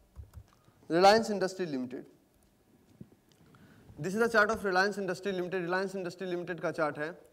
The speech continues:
और Reliance Industries Limited के चार्ट पे, this is the chart of Reliance Industries Limited,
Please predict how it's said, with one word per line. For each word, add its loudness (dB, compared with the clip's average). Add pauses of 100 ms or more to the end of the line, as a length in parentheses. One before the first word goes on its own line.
(480)
और 0
Reliance 4
Industries 0
Limited 0
के 2
चार्ट 4
पे, 4 (1600)
this -6
is -2
the 2
chart 4
of -4
Reliance 2
Industries -6
Limited, -4